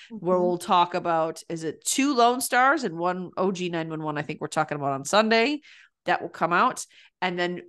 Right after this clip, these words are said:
Speaker 1: we also, next Wednesday, we'll get our final A B C night, which will be two episodes of Station nineteen and one Grey's.
Speaker 2: Mm-hmm.
Speaker 1: Or is
Speaker 2: Other
Speaker 1: it
Speaker 2: way
Speaker 1: the other way?
Speaker 2: around. One
Speaker 1: Two Grey's
Speaker 2: Station
Speaker 1: and one
Speaker 2: nineteen,
Speaker 1: Station
Speaker 2: two
Speaker 1: nineteen.
Speaker 2: Grey's. Mm-hmm.
Speaker 1: And you'll still have,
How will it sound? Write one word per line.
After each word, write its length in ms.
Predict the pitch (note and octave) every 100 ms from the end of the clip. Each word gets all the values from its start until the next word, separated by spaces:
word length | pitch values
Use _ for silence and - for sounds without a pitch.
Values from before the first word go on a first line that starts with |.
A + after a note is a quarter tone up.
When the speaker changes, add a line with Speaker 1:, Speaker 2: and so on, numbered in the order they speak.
| -
Speaker 1:
we 160 | F#3
also, 440 | F3+ G3 G3+ G#3 F#3
next 320 | F#3 F#3 -
Wednesday, 520 | F#3 G#3+ B3 A3 G3
we'll 160 | F3 E3+
get 120 | E3+
our 120 | D#3
final 540 | - - F#3+ G#3 G3
A 100 | F3+
B 120 | E3+ D#3
C 260 | - D#4
night, 240 | C4+ F#3+ F3
which 180 | F#3 F#3
will 100 | F3
be 420 | E3+ E3 E3+ E3+ - _ _ _ _
two 200 | - B3
episodes 340 | A3 F3+ F#3+ F#3+
of 40 |
Station 300 | F3+ E3+ E3
nineteen 400 | E3 E3 A3 B3+
and 80 | A3
one 160 | F3+ F3+
Grey's. 600 | D#3+ D3+ - - C4 - A#3
Speaker 2:
Mm-hmm. 180 | G3+ F#3 - _ C4
Speaker 1:
Or 40 |
is 80 | A3+
Speaker 2:
Other 40 | F#3+
Speaker 1:
it 20 |
Speaker 2:
way 80 | F3+
Speaker 1:
the 40 |
other 60 | F3
way? 60 | E3+
Speaker 2:
around. 200 | F3 - _ _
One 260 | A3+ A#3
Speaker 1:
Two 60 | A#3+
Grey's 60 | -
Speaker 2:
Station 320 | A#3+ A3 G#3+
Speaker 1:
and 40 |
one 40 | F#3
Speaker 2:
nineteen, 160 | F3 A3
Speaker 1:
Station 80 | G3+
Speaker 2:
two 40 | D#3+
Speaker 1:
nineteen. 80 | D3+
Speaker 2:
Grey's. 220 | - - - -
Mm-hmm. 160 | F3+ F#3 - _ _ _ _ _
Speaker 1:
And 340 | F3+ F#3 F3+
you'll 180 | D#3 F3
still 220 | E3+ -
have, 400 | F3+ F3 E3 E3+